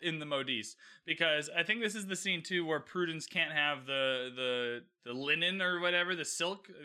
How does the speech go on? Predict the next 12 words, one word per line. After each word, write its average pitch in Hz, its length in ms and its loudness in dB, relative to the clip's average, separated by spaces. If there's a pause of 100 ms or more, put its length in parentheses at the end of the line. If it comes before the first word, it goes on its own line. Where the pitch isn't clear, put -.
(140)
the 110 80 -4
silks, 107 420 -6 (320)
and 151 100 0
she 165 140 4
has 165 220 6
to 170 100 4
have 151 300 6
cotton 165 360 4
instead, 151 440 2
<laughs> - 320 -4 (120)
which - 200 -2
was 165 220 0